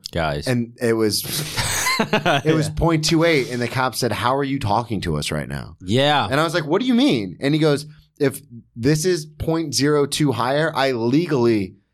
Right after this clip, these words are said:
Speaker 2: have to take you to the hospital for alcohol poisoning."
Speaker 1: Sick.
Speaker 2: And I was like, "Okay." And he goes, "But you're having a full-on conversation."
Speaker 1: Yeah.
Speaker 2: And, and of course, I always make the dumb joke. It's like, "Well, I've been training for this my whole life." Like,
Speaker 1: Yeah, yeah, yeah.
Speaker 2: like, this is, like, I'm fine.
Speaker 1: I think those, those lines, they don't understand alcoholics.
Speaker 2: Yeah,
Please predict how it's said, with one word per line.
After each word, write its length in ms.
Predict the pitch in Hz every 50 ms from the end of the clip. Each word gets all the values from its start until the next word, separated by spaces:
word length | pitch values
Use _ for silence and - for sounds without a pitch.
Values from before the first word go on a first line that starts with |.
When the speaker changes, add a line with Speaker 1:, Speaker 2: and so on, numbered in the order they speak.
| _ _
Speaker 2:
have 260 | - 127 127 123 -
to 80 | - 110
take 200 | 127 123 110 104
you 60 | 113
to 60 | 110
the 100 | 92 95
hospital 400 | 76 101 113 113 - - 101 95
for 140 | 90 - 98
alcohol 300 | 104 110 110 104 90 85
poisoning." 480 | 76 - 87 80 76 78 71 64 62 - - _
Speaker 1:
Sick. 360 | - - - 107 98 104 - - - _
Speaker 2:
And 120 | - 117 123
I 100 | 127 135
was 140 | 135 127
like, 320 | 143 135 127 120 120 - _ _ _ _ _ _ _ -
"Okay." 420 | 113 120 123 - 123 113 120 135
And 80 | 143 139
he 60 | 143
goes, 220 | 135 135 - - - _ _ _ _
"But 120 | - 127
you're 180 | 123 135 151 143
having 400 | 123 143 147 156 147 147 143 131
a 80 | 127 120
full-on 420 | - 135 139 131 127 127 123 117
conversation." 800 | 123 123 120 110 107 104 - 135 139 120 - - 80 71 - - _ _ _ - 87
Speaker 1:
Yeah. 200 | 78 92 185 - - 123
Speaker 2:
And, 80 | 117 117
and 100 | 120 120
of 160 | 120 110 98
course, 240 | - 135 127 117 -
I 80 | 117
always 260 | 110 110 113 113 110 98
make 160 | 104 107 98
the 80 | 107
dumb 220 | 104 95 110 107 101
joke. 180 | 104 110 95
It's 80 | 92 85
like, 80 | 95 90
"Well, 100 | 107 113
I've 80 | 123 117
been 80 | 104
training 260 | - - 117 107 98
for 100 | 90 -
this 140 | 78 78 76
my 100 | 82 82
whole 160 | 82 85 80 80
life." 280 | 87 82 67 69 -
Like, 100 | 107 127
Speaker 1:
Yeah, 160 | 147 160 165 170
yeah, 500 | 175 180 196 202 202 202 202 190 151 120 98
yeah. 60 | 107
Speaker 2:
like, 140 | 131 139 131
this 160 | 147 175 175
is, 320 | 220 196 151 - - - -
like, 140 | 139 147 143
I'm 160 | 165 190 196
fine. 500 | 165 - - 135 160 190 151 98 76 67 -
Speaker 1:
I 120 | 123 143
think 220 | 156 156 190 233 214
those, 380 | 262 240 226 185 131 131 123
those 280 | 113 143 151 151 143 -
lines, 720 | 120 113 117 117 127 143 165 180 196 202 196 170 120 - - -
they 180 | 143 143 147
don't 220 | 151 160 170 170 165
understand 600 | 160 156 147 135 127 120 - - 139 127 123 120
alcoholics. 720 | 113 107 98 101 95 95 101 98 90 76 71 69 - 123
Speaker 2:
Yeah, 300 | 131 135 123 92 76